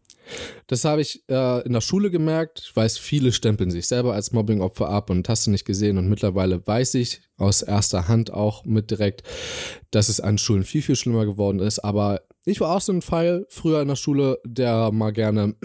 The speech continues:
<clears throat> gehänselt wurde, ja, beziehungsweise mal gerne verarscht wurde oder so. Wahrscheinlich würde man es heute eher so in diese Richtung stecken. Und dort habe ich gelernt, einzustecken und zu ignorieren.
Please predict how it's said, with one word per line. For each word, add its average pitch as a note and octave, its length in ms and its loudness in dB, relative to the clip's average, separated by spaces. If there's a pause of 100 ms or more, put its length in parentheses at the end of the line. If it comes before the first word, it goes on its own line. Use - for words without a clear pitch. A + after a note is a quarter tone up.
<clears throat> A2 200 0
gehänselt F3+ 480 0
wurde, F#3 260 0 (160)
ja, D3 160 2
beziehungsweise A2 560 0
mal G2+ 180 2
gerne F#2+ 180 0
verarscht C3+ 460 -4
wurde B2+ 220 0
oder A#2+ 180 2
so. A#2+ 220 0 (480)
Wahrscheinlich A2+ 340 2
würde G#2+ 160 0
man G2 160 0
es - 100 -2
heute A2+ 200 2
eher G2+ 180 2
so G#2 80 0
in G2 100 2
diese G#2 240 2
Richtung G#2 280 0
stecken. G2+ 380 0 (520)
Und B2 320 -2
dort C#3+ 180 -2
habe C#3+ 140 0
ich - 80 -8
gelernt, G#2+ 720 0 (200)
einzustecken E3+ 920 0 (540)
und B2+ 220 2
zu - 140 -2
ignorieren. A#2+ 840 0